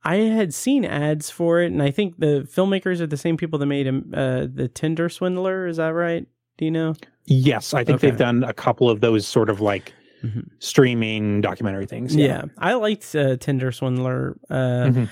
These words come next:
Speaker 1: I liked saying Tinder Swindler, um, <laughs>
Speaker 2: <laughs>
Speaker 1: because
Speaker 2: Five
Speaker 1: it's
Speaker 2: times
Speaker 1: fun.
Speaker 2: fast, yeah.
Speaker 1: Yeah. Um, but yeah, but I, I'm very curious to, to check that out. So that's interesting. It's American Nightmare. It's on Netflix. Three episode documentary series, true crime.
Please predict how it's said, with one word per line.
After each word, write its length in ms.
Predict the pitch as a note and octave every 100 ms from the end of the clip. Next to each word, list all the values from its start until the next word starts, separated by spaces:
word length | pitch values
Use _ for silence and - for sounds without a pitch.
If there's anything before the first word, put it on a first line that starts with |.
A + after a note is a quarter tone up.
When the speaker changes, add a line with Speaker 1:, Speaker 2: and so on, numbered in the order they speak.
| -
Speaker 1:
I 100 | D#3
liked 200 | F#3 F3
saying 600 | - - D#3+ G#3 D3+ B2+
Tinder 280 | D3 C3+ B2+
Swindler, 540 | A#2+ C3 B2 B2+ B2+ - - - _
um, 480 | D3 C#3 C3+ C3 C#3
<laughs> 160 | D#3 B2
Speaker 2:
<laughs> 160 | G3
Speaker 1:
because 500 | F3 D3+ E3+ - G3
Speaker 2:
Five 120 | - A#2+
Speaker 1:
it's 80 |
Speaker 2:
times 160 | C#3 C#3
Speaker 1:
fun. 100 | C#3+
Speaker 2:
fast, 300 | A#2 G#2+ -
yeah. 140 | A#2
Speaker 1:
Yeah. 220 | G#3+ F#3 C#3 - - - -
Um, 600 | E3 E3 D#3+ E3 D#3 - -
but 160 | F3
yeah, 260 | B3 A3+ C3+
but 280 | D3+ D#3+ -
I, 300 | D#3 E3 D3+
I'm 160 | F3
very 240 | D#3+ F#3+ A3
curious 340 | A3 G#3 G3
to, 300 | - E3+ D#3+
to 120 | D#3
check 180 | D#3+ F#3+
that 120 | G#3+
out. 160 | D4 C#4
So 100 | -
that's 200 | D#3 -
interesting. 500 | C4+ C4 - C#3+ C#3+
It's 220 | C#3 C3+
American 340 | D3 D#3 D#3+ D3
Nightmare. 280 | C#3 G#3 A#3+
It's 140 | F3+
on 160 | C#3 F3+
Netflix. 540 | E3 - - - -
Three 320 | - E3+ B3 A#3
episode 440 | G3+ G3+ G#3 G3+
documentary 1600 | E3+ G3 - F3+ F3 F3 E3 D#3+ F3 F3+ - F3+ F3 F3 F3 F3
series, 540 | - - F#3+ F#3 F3+
true 200 | - E3+
crime. 300 | D#3+ D3+ C3+